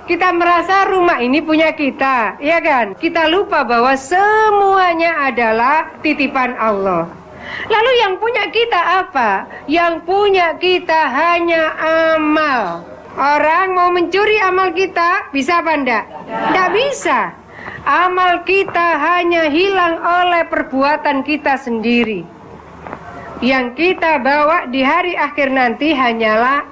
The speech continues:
amal. Ada musibah-musibah seperti ini. Ada yang sampai seperti ini. Kira-kira kalau ibu melihat seperti ini, kenapa dia? Bunuh diri.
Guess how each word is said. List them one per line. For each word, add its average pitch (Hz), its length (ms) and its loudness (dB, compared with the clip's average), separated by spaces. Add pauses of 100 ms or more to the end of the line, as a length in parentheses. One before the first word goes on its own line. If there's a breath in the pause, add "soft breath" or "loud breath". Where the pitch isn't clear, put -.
amal. 285 800 0 (160 loud breath)
Ada 294 720 0 (240)
musibah-musibah 302 880 0
seperti 262 560 -2
ini. 208 240 2 (560 loud breath)
Ada 427 320 0
yang 294 320 0
sampai 285 320 0
seperti 262 320 -4
ini. 226 480 2 (640)
Kira-kira 294 560 0
kalau 339 240 2
ibu 330 240 0
melihat 330 400 2
seperti 311 480 0
ini, 370 240 2 (240)
kenapa 277 320 0
dia? 220 400 0 (1040)
Bunuh 349 320 2
diri. 480 560 2